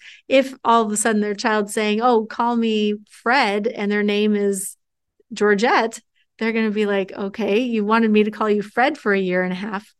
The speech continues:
And the, and Georgette, when she's older, she's like, "I don't remember that," but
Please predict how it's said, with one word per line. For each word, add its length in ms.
And 140
the, 200
and 300
Georgette, 420
when 140
she's 240
older, 440
she's 340
like, 180
"I 100
don't 180
remember 380
that," 360
but 200